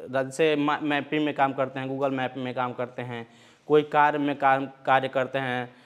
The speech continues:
आजकल के जो हो गए हैं, जैसे आप घर पे बैठे बैठे ही, आप एक जगह बैठे बैठे ही कार्य को आसानी से कर सकते हैं। जैसे एक ही आवाज़ में आपको जैसे पर्दा बंद करना हुआ, लाइट बंद करना हुआ या on करना हुआ,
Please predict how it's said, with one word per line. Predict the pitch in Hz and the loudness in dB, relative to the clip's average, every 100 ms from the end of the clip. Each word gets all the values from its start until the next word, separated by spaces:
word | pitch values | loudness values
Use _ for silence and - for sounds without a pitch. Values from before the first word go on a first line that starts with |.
| - | -2
आजकल | 135 135 160 156 | 2 2 2 2
के | 156 | 2
जो | 143 160 | 0 -2
हो | 147 143 | 0 -2
गए | 139 | -2
हैं, | 139 | -4
जैसे | 135 135 151 143 - - - | -6 -2 0 0 -2 -12 2
आप | 135 143 135 131 - | 6 6 2 -14 -8
घर | 135 143 | -2 -2
पे | 143 | -2
बैठे | 139 135 151 | -2 -2 -2
बैठे | 143 135 156 | -2 -4 -4
ही, | 147 147 | -6 -4
आप | - 135 143 | 0 0 0
एक | 139 | -4
जगह | 139 135 | -4 -6
बैठे | 135 131 131 | -4 -4 -4
बैठे | 143 135 147 | -4 -4 -4
ही | 147 | -4
कार्य | 143 131 143 | 0 2 0
को | 147 | 2
आसानी | 143 135 131 131 | 2 2 0 -2
से | 135 135 | -6 -4
कर | 123 | -4
सकते | 123 123 | -4 -6
हैं। | 127 | -6
जैसे | 127 123 - | -6 -10 -6
एक | 139 143 | -6 -4
ही | 147 | -2
आवाज़ | 139 135 139 | 2 2 2
में | 139 | 0
आपको | 135 131 151 | -2 -2 -6
जैसे | 143 | -6
पर्दा | 135 131 123 131 | -6 -4 0 0
बंद | 127 123 123 | 0 -6 -6
करना | 123 123 | -6 -2
हुआ, | 120 | -2
लाइट | 127 131 131 135 | 0 0 0 -2
बंद | 131 131 127 | -4 -6 -4
करना | 127 123 123 | -4 -4 -2
हुआ | 120 120 | 0 0
या | 127 - | -2 0
on | 131 139 135 | 0 0 0
करना | 123 127 | -2 -2
हुआ, | 135 | -4